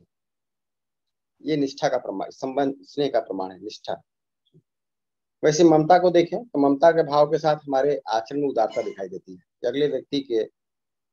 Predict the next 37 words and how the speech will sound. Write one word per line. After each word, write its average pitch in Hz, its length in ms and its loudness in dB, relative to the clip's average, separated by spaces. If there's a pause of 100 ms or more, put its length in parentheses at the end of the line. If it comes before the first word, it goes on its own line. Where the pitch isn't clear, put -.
(520)
शरीर 127 180 0
के 131 100 0
पोषण 135 360 0
संरक्षण 123 480 -4
के 113 140 -4
लिए 98 240 -6 (800)
मैं 127 260 0 (1160)
भागीदार 110 440 2
रहता 104 260 -2
हूँ। 98 180 -6 (1400)
तो 160 140 6
जो 165 220 2
भी 180 200 0
अगले 143 240 0
व्यक्ति 139 240 -4
की 131 100 -2
आवश्यकता 110 440 -4
है, 90 80 -10 (720)
सुविधा 113 300 -6
की 113 140 -4
आवश्यकता 98 400 -4
है, 101 80 -4
शरीर 110 280 -4
के 113 120 -4
स्वास्थ्य 110 440 0
के 110 60 4
लिए 104 100 8
आवश्यकता 95 400 2
है, 92 80 -12 (680)
उसको - 240 0
मैं 147 160 2
पूरा 135 240 6
करने 127 220 2
में 123 100 0
तत्पर - 300 0
रहता 85 240 -10
हूँ। 78 100 -20